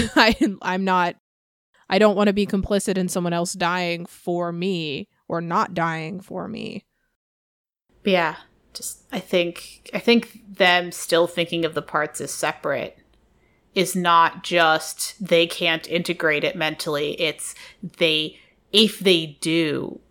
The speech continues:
Speaker 2: then they have to acknowledge that the other person is gone. And if they do,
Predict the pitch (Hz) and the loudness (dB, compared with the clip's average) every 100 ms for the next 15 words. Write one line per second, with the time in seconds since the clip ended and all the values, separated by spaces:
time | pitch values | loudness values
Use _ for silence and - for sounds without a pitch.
0 | _ _ _ - 170 165 160 160 - - | _ _ _ 0 2 2 2 0 -2 -4
1 | 170 156 156 151 147 151 147 139 - - | -4 -4 -2 0 2 2 2 0 -2 -6
2 | - _ - 175 165 160 156 156 - 165 | -6 _ -4 -2 2 2 2 -2 0 0
3 | - 170 147 143 - - 143 127 117 107 | 0 -2 -4 -6 -10 -4 -2 0 0 -2
4 | - - _ _ _ _ - 147 156 156 | -4 -10 _ _ _ _ -8 -2 -2 -2
5 | - 147 143 139 165 151 139 143 | -2 -2 -2 0 0 0 -2 -6